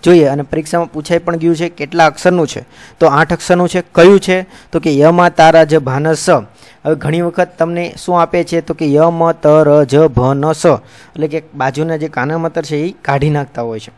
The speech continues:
એટલે એ આપણે યાદ રાખીશું. તો આ પંક્તિ કયા છંદની છે? તો કે વસંત તિલકાની છે. અને એમના અક્ષર કેટલા છે? ચૌદ. અને એમનું બંધારણ કયું છે?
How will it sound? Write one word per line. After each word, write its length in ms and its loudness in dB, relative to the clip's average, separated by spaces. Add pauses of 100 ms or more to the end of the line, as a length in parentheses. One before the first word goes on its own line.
(220)
એટલે 160 -10
એ 40 0
આપણે 240 -2
યાદ 220 -4 (200)
રાખીશું. 480 -8 (280)
તો 60 0
આ 40 2
પંક્તિ 360 -2
કયા 280 2
છંદની 400 -6
છે? 180 -2
તો 200 -14
કે 80 -8
વસંત 540 -6
તિલકાની 520 -6
છે. 320 -10 (400)
અને 100 -8
એમના 180 -4
અક્ષર 220 -6
કેટલા 320 -2
છે? 180 -2
ચૌદ. 420 2 (320)
અને 120 -6
એમનું 220 -6
બંધારણ 380 -2
કયું 240 4
છે? 180 0